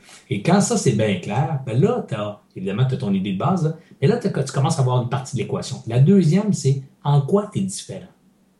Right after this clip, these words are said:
Ok ? Parce que tu peux arriver avec, euh, « Hey, il y a un besoin, de, on vient de popper une nouvelle ville. » Tiens, pouf ! <laughs> Quelqu'un qui a créé, une, je sais pas moi, une carrière dans le coin, bang, trente mille habitants qui arrivent dans,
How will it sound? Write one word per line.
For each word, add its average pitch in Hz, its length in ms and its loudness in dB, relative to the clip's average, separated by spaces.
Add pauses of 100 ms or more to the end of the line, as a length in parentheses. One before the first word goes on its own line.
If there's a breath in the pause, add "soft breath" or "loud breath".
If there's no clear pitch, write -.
(200)
Ok ? - 220 -10
Parce - 160 -6
que 147 80 2
tu - 160 -2
peux 262 80 -2
arriver 196 360 4
avec, 120 220 0
euh, « 110 80 -4 (260 loud breath)
Hey, 185 160 4
il 143 40 6
y 143 60 6
a 151 60 4
un - 20 6
besoin, 147 420 4
de, 156 160 0 (140)
on 117 120 -4
vient 127 360 0
de - 80 -2
popper 151 240 -2
une 151 80 2
nouvelle 117 280 2
ville. » 95 240 -6
Tiens, 123 140 -10 (100)
pouf ! - 340 -14 (520)
<laughs> 135 200 4
Quelqu'un 147 260 2
qui 151 140 0
a 107 280 -2
créé, 131 360 0
une, 101 220 -4
je - 80 -10
sais 131 100 -6
pas 147 80 -2
moi, 127 120 2
une 113 80 -4
carrière 139 460 0
dans 107 80 -4
le 98 60 -6
coin, 156 260 -4 (320 loud breath)
bang, 160 420 2
trente 151 300 -2
mille 151 160 2
habitants 131 380 0
qui 120 120 0
arrivent 120 300 2
dans, 101 300 -6